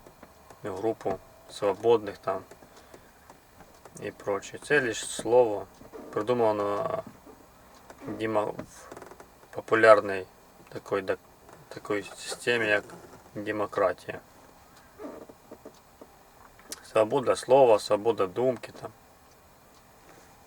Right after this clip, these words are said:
Щоб кожен мог виражати сво-, там, всі свободні мислі, там. Це моя думка, там, і не може бути, е, в народа різних думок.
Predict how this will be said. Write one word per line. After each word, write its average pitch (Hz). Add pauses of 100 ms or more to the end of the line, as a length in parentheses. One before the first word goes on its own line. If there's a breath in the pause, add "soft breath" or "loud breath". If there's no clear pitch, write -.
(920)
Щоб 101
кожен 113
мог 110
виражати 101
сво-, -
там, 98 (600)
всі -
свободні 98 (140)
мислі, 117
там. 95 (1300 soft breath)
Це -
моя 101
думка, 113
там, 98
і 92 (480)
не 120
може 127
бути, 104
е, 98 (100)
в 104
народа 110 (560 loud breath)
різних 101
думок. 95